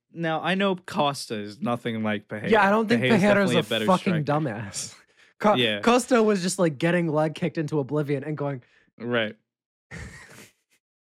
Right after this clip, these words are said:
Speaker 1: Uh, I do think the, the speed advantage goes to Adesanya here.
Speaker 2: Yeah. Mm-hmm.
Speaker 1: And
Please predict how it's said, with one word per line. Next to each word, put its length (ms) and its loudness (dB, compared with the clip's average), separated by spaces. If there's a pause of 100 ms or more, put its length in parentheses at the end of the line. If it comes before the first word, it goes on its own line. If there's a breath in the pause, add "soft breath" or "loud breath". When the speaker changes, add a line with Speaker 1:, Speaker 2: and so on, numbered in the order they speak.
(260)
Speaker 1:
Uh, 320 -2
I 120 0
do 220 -2
think 300 -4
the, 320 -2
the 100 -6
speed 440 -2
advantage 640 -2
goes 280 0
to 100 -4
Adesanya 680 -4
here. 300 -6
Speaker 2:
Yeah. 140 -14 (360)
Mm-hmm. 140 -12 (420)
Speaker 1:
And 440 -2